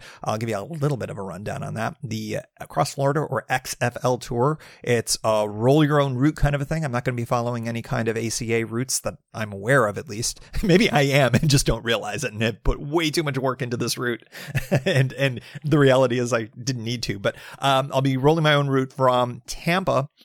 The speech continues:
uh, all the way to the, uh, I say it's to the Gulf Coast. Technically, it's, uh, in the middle of Old Tampa Bay is where I'll be starting. Uh, there's a little park, Cypress Park, there, uh, right on Old Tampa Bay.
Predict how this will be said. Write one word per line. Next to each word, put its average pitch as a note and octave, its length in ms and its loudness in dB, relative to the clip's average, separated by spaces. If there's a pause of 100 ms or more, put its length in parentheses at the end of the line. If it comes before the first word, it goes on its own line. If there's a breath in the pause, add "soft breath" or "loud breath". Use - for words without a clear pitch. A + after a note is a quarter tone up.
(160)
uh, A#2 440 2
all C3 140 4
the E3 80 -2
way C#3 100 2
to C3+ 120 -4
the, B2 400 0
uh, A#2 180 -2
I B2+ 40 -6
say D#3+ 220 2
it's - 140 0
to - 40 -4
the B2 80 -4
Gulf A#2+ 240 -2
Coast. - 220 -4
Technically, D3+ 400 2
it's, - 180 -4
uh, A2 220 -2
in A2+ 60 -8
the A2+ 100 -6
middle A#2+ 180 -2
of G2 120 -6
Old A#2+ 200 -2
Tampa A2+ 280 -2
Bay G2 280 -6
is G2 160 -10
where G#2 160 -4
I'll G2+ 100 -2
be F2+ 100 -8
starting. G2+ 520 -4 (380 loud breath)
Uh, G2 220 -6
there's G2+ 180 -6
a G2+ 80 -4
little G2+ 220 -4
park, - 300 -6
Cypress - 380 -4
Park, - 360 -6 (300 loud breath)
there, G2 360 -6
uh, G2 140 -6
right G#2+ 200 -4
on G2+ 100 -8
Old A2 200 -10
Tampa G2 260 -6
Bay. G2+ 200 -4